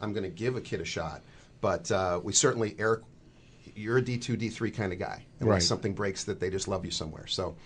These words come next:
Speaker 1: that's kinda how we try to manage it.
Speaker 2: For anybody, uh, out there, you know, they like what you're saying, how do they contact you?
Speaker 1: Sure. Um, they can hit me on email. It's, uh, Thomas R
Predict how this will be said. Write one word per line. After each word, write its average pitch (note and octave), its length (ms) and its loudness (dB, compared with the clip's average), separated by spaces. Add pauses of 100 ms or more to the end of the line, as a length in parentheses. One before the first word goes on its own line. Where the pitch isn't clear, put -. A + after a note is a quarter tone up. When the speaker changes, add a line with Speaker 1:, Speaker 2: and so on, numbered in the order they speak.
(160)
Speaker 1:
that's A#2 160 0
kinda C3 200 4
how A2+ 80 2
we G2+ 80 0
try G#2+ 120 0
to F#2+ 60 0
manage E2+ 300 -4
it. - 80 -12 (120)
Speaker 2:
For - 220 10
anybody, D3+ 540 12
uh, B2 60 12
out A#2+ 300 12
there, A2 220 10
you G#2+ 340 2
know, G2+ 100 4 (500)
they A2 100 8
like A#2 240 10
what A#2 140 4
you're A#2 80 4
saying, A2 400 10
how A2+ 160 8
do G#2 60 8
they G#2+ 80 8
contact G2 540 4
you? E2 180 -2
Speaker 1:
Sure. - 180 -6 (280)
Um, B2+ 460 8 (120)
they B2+ 140 2
can B2+ 200 -2
hit B2 220 -4
me C3 100 0
on G#2+ 180 0
email. D3+ 360 0 (100)
It's, - 220 -2
uh, F2 300 0
Thomas A#2+ 580 2
R G2 340 2